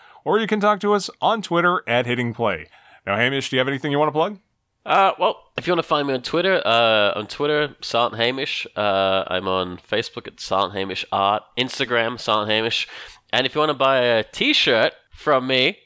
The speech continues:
Speaker 2: uh, on Redbubble, just look up Silent Hamish. You can buy yourself the Silent Hamish shirt. <laughs> I, it, it doesn't say Silent Hamish. It's my face. It's a cool piece of,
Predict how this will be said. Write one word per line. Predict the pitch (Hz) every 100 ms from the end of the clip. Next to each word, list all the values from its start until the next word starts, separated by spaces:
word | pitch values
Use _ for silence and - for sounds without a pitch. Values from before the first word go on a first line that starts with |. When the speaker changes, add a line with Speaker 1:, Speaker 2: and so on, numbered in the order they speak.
| -
Speaker 2:
uh, | 123 123 123 -
on | 120
Redbubble, | 123 196 180 127 165 190 -
just | 147
look | 165 220
up | -
Silent | 185 185 170
Hamish. | 247 170 - -
You |
can | 120
buy | 131
yourself | 131 135 -
the | 110
Silent | 135 135 135
Hamish | 143 135
shirt. | 175 185 - _ - - -
<laughs> | - - - - -
I, | 120 120
it, | 143
it | 151 123 139 143
doesn't | 208 226
say | - 170
Silent | 160 165 143 120
Hamish. | 135 107
It's | - 147
my | 143
face. | - 104 107
It's | - -
a |
cool | - 139
piece | - 123 -
of, | -